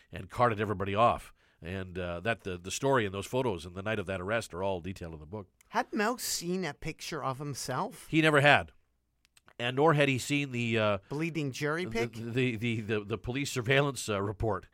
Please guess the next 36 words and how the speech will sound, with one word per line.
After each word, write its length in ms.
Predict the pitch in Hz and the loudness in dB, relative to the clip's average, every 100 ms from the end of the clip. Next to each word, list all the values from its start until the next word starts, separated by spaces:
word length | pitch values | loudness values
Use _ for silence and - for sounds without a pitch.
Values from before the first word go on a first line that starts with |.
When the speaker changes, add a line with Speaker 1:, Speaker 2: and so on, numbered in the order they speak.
| _ _ - | _ _ -6
Speaker 1:
uh, 460 | 101 104 101 98 | 0 4 4 2
where 560 | 98 98 110 104 98 90 82 85 | 0 0 2 2 0 -4 -10 -10
it, 460 | 110 87 95 90 | -10 -8 -10 -10
the, 140 | 95 92 | -10 -8
an 160 | 98 | -6
undercover 480 | 110 123 123 117 110 | -2 -2 2 2 4
officer 480 | 104 110 104 - 95 - _ | 4 2 -2 -8 -8 -10 _
who 140 | - 117 | -4 -2
had 120 | 98 | 0
come 220 | 156 151 | 2 2
to 80 | 131 | 2
his 180 | 113 113 | 0 0
house, 460 | 135 131 80 - - _ _ _ | 2 0 -2 -12 -20 _ _ _
uh, 320 | 95 98 95 95 | -4 0 0 0
wrote 360 | 95 110 123 | 0 0 0
that 140 | 123 110 | 0 -2
report 400 | 98 - 117 107 | -4 -2 -2 -2
and 120 | 90 | -6
said 260 | - 110 92 | -6 -6 -6
that, 260 | 98 _ | -10 _
uh, 200 | 92 87 85 _ _ _ _ _ | -10 -10 -12 _ _ _ _ _
that, 240 | 87 90 | -12 -8
uh, 60 | 98 | -8
Mouse 280 | 95 123 120 | -2 -2 0
Williamson 460 | 117 117 110 110 | 0 0 -2 -4
was 160 | 101 101 | -4 -4
in 100 | 98 | -6
possession 460 | 87 95 110 - 98 | -6 -4 -4 -4 -6
of 80 | |
a 80 | 92 | -6
forty-five 500 | 85 113 101 107 95 | -4 -4 -2 -2 -4
caliber, 540 | - 107 107 92 85 85 82 | -4 -4 -4 -4 -8 -10 -10
uh, 360 | 85 82 80 80 | -10 -8 -12 -4
gun. 280 | 117 135 80 _ _ _ _ _ _ _ _ - _ _ _ _ | -2 -2 -4 _ _ _ _ _ _ _ _ -20 _ _ _ _
And, 360 | - 107 101 92 | -10 -8 -8 -8
uh, 300 | 98 87 82 | -6 -6 -8